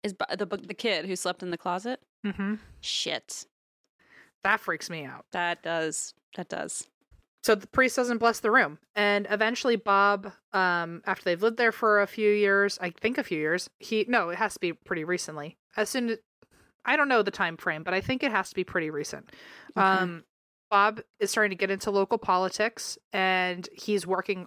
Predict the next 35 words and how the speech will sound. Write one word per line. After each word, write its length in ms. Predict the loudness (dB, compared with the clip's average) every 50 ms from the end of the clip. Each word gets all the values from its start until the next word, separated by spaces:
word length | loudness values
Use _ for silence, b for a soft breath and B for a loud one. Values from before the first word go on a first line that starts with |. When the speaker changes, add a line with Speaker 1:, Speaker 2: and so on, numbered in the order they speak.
| -8 -2
Speaker 2:
all 140 | 0 0 2
day 160 | 2 2 2
long 300 | 2 2 2 0 -2 -4
from, 180 | -6 -6 -4
like, 160 | -4 -4 -4 -4
six 200 | -4 -6 -4 -4
in 60 | -4
the 60 | -4
morning 280 | -2 -2 -4 -4 -6 -6
to 80 | -8 -8
ten 160 | -6 -6 -6
at 80 | -6 -4
night. 240 | -4 -6 -6 -6 _ _ _ _ _ _ _ _ _ _ _ _ _ _ _ _ _ _ -2
At 160 | -2 -2 -2
the 80 | -2
same 280 | -2 0 0 0 0 -2
time, 540 | -2 2 4 6 6 6 4 4 2 -2 -4 -6 -4
the 100 | -4 -2
house 260 | 0 2 0 0 0
is 100 | -4 -6
being 240 | -4 -4 -6 -6 -4
renovated, 680 | -4 -2 -2 -2 0 0 2 2 2 2 0 0 -2 -4 -6 -4
and 360 | -4 -2 -2 -4 -6 -8 -10 _ _ -4
now, 460 | 0 2 4 4 4 4 2 0 -4 -10 _ _ _ _ _ _ _ _ -2
just 200 | -2 -2 0 0
because 280 | -2 0 0 0 -2
it's 120 | -4 -6 -6
being 260 | -6 -6 -6 -6 -2
renovated, 540 | 0 0 0 0 -2 -2 -2 -2 -2 -2 -4
they're 140 | -2 -2
all 80 | -2 -2
sleeping 340 | -2 -4 -4 -4 -4 -6 -6
in 100 | -6 -6
Bobby's 380 | -4 -2 -4 -4 -4 -8 -10 -10
room. 240 | -12 -14 -14 -16